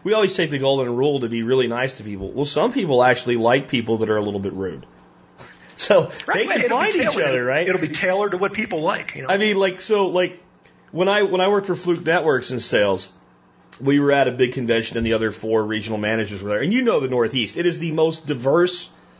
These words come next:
Speaker 1: region of the United States because you go down into, like, Southern Virginia, well, you're in Dixie.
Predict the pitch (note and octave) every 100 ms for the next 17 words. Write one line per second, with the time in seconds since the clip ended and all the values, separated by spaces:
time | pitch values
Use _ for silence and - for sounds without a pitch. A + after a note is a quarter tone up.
0 | _ - - C#3 E3 F3 C#3 C3+ B2+ -
1 | C3 A#2+ B2 B2+ B2+ A#2 B2+ A2+ A#2+ A#2
2 | C3 C#3+ D3 C#3+ C#3+ C3 B2+ A2 - -
3 | _ - F3 F#3+ D#3 C#3+ B2+ D#3+ C#3+ B2
4 | C3+ B3+ G3+ G#2+ B2+ C#3+ E2 C2+